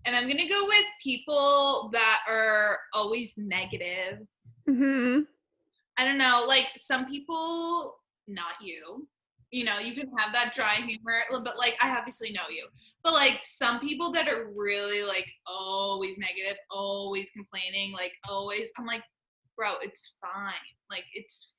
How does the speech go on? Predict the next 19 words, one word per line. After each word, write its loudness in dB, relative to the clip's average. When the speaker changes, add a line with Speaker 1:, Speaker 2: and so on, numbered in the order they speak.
Speaker 1:
fine." -12
I 4
don't 0
even -2
know 2
a -2
good -8
example, -8
but -6
just, -8
I -8
hate -6
that. -14
Speaker 2:
Just 2
always, 10
like, 6
glass 6
half 4
empty. 0